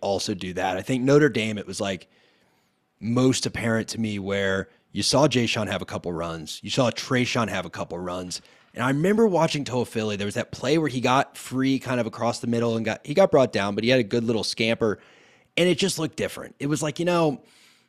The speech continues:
Jay Sean looked like he was imposing his will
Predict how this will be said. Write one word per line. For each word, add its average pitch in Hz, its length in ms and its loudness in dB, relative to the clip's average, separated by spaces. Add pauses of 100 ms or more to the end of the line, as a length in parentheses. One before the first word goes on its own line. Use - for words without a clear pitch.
(140)
Jay 180 220 4
Sean 156 280 2
looked 131 200 -2
like 107 180 -2
he 123 180 0
was 104 140 -2
imposing 127 720 2
his 101 200 -4
will 104 640 0